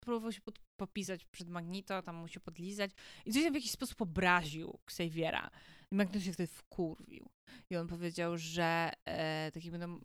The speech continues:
okej, e, Xavier jest jego przeciwnikiem, ale żaden, żaden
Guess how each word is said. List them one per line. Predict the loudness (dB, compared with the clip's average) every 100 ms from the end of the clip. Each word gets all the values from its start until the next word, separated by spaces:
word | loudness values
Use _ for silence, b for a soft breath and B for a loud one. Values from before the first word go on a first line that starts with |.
| -12
okej, | -8 2 4 4 -2 -8
e, | -4 -2 -4
Xavier | -4 -4 -2
jest | -4 -6
jego | -6
przeciwnikiem, | -6 -4 -6 -2 2 2 0 -4
ale | -2 0 2 2 4 2 -2 _ _ _ _ -12 -8
żaden, | -2 6 8 8 4 -4 -8 _ _
żaden | -6 2 8 10 10 8 -2 -2